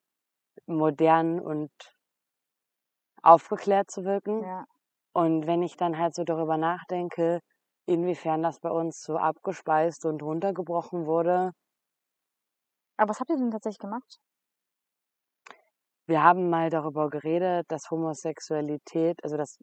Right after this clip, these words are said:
Speaker 1: also wir wurden darüber aufgeklärt, dass Homosexualität in vielen Ländern verpönt ist.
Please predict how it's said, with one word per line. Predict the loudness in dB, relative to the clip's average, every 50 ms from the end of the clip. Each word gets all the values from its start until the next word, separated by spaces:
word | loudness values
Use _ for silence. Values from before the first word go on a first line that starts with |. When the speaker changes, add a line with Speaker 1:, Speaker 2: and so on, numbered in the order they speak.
| -12 -10
Speaker 1:
also | -10 -10 -10 -16 _ _ _ _ _ _ _ _ _ _ _ _ 0
wir | 0 2 2
wurden | 2 0 0 0 -2
darüber | -2 -2 -2 0 2 2
aufgeklärt, | 0 0 -2 -14 -14 -6 -4 -4 -4 -2 -4
dass | -10 -12 -8 -8
Homosexualität | -6 -6 -6 -8 -10 -12 -12 -6 -6 -6 -6 -6 -8 -4 -4 -4 -4 -4
in | -10 -14
vielen | -10 -6 -4 -4 -4 -4
Ländern | -6 -6 -6 -6 -8 -8
verpönt | -12 -16 -6 -4 -2 -2 -2 -4 -6
ist. | -10 -10 -12 -14 -20